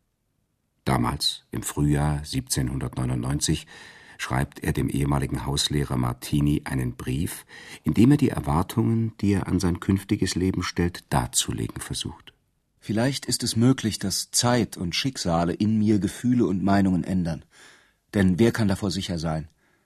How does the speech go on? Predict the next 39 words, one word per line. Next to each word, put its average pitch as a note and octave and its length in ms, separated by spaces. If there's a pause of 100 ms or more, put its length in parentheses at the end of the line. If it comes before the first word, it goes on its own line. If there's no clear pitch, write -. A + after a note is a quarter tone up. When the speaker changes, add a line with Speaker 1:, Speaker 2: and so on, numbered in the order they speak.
(520)
Speaker 2:
Es G2 120
ist A2+ 200
möglich, B2+ 320
dass G2+ 160
ich - 200
einst A#2+ 320
für G2 140
ratsam G2+ 460
halte, G2+ 320
eine F#2 180
Bedienung, F2+ 640 (500)
ein G#2 280
Amt A2+ 320
zu - 260
suchen. F#2+ 400 (640)
Und G2+ 240
ich - 160
hoffe C3+ 280
und A2+ 280
glaube A2+ 400
auch G2 140
für - 120
diesen G2+ 260
Fall, A2 280
dass G#2+ 160
es G2+ 120
mir G#2+ 100
dann F#2+ 160
leicht A2 340
werden G#2 260
wird, G2 280 (420)
mich - 240
für A2 100
das G2 200
Besondere G2+ 580
eines F2 380
Amtes A#2 420
zu A#2 160
bilden, A2+ 360